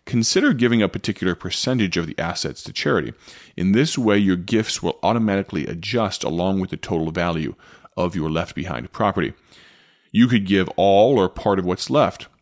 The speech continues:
after providing for your loved ones in your will and other estate plans, you can arrange a charitable gift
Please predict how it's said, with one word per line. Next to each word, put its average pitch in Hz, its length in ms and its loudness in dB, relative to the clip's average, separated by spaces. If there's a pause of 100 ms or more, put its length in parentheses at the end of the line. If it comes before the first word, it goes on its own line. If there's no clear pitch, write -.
(140)
after 107 280 0
providing 107 600 2
for 104 140 0
your 92 100 4
loved 117 280 2
ones 95 260 2
in 101 180 0
your 90 200 2
will 98 300 4
and 104 100 2
other 85 180 0
estate 143 260 0
plans, 98 240 0
you 101 80 0
can 101 100 -2
arrange 104 680 2
a 90 100 -2
charitable 87 520 -4
gift - 520 -4